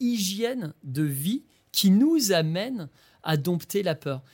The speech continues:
Et je vous en livre une, et elle est aussi de Captain Hawk, c'est que Captain Hawk, dans cette société du non, N O N, où on dit non à tout, « Ah non, c'est trop cher.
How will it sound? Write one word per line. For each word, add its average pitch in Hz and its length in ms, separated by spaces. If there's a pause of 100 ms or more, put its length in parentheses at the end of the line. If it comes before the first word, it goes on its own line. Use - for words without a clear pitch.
(120)
Et 151 100
je 151 60
vous 160 140
en 156 60
livre 156 300
une, 285 120
et 151 140
elle 139 160
est 175 60
aussi 170 280
de 143 100
Captain 131 380
Hawk, 269 240 (300)
c'est - 180
que 165 120
Captain 185 380
Hawk, 285 300 (320)
dans 151 100
cette 170 220
société 202 540
du 147 180
non, 240 300 (100)
N 135 180
O 143 120
N, 214 160
où 139 80
on 131 40
dit 127 180
non 160 220
à 131 100
tout, « 277 300 (540)
Ah - 80
non, 127 140
c'est 127 160
trop - 160
cher. 117 300